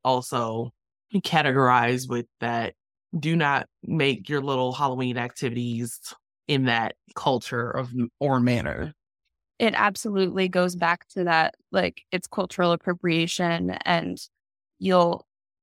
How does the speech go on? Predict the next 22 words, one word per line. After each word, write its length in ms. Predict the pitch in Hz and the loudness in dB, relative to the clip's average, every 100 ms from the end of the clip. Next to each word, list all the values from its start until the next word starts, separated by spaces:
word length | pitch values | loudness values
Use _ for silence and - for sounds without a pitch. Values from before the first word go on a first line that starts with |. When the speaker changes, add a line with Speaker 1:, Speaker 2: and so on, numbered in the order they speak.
| _ | _
Speaker 2:
you're 280 | - 190 196 | -2 2 2
able 400 | 185 190 190 190 | 4 2 4 2
to 140 | - 185 | 0 -6
put 260 | - 180 | -2 -2
that, 400 | 190 180 - 196 - | 0 -2 -2 -8 -2
as 160 | 190 | 0
a 60 | 190 | 2
white 260 | 180 180 - | 2 0 -2
person, 600 | 185 170 - 165 175 202 _ _ _ _ _ | -4 -4 -4 -2 -2 -6 _ _ _ _ _
you're 280 | - 196 190 | 0 4 4
able 280 | 190 190 196 | 2 0 -4
to 140 | 185 | -6
put 240 | 175 185 | -6 -2
that 220 | 185 170 175 | 2 2 0
hat 220 | 180 175 | -2 0
on 280 | 170 165 180 | 2 2 0
and 280 | - 190 | -2 0
then 140 | 180 175 | 0 0
just 380 | 180 180 - - | -2 -6 -12 -6
take 200 | 170 185 | -4 0
it 80 | |
off 340 | 170 156 - | 2 0 -2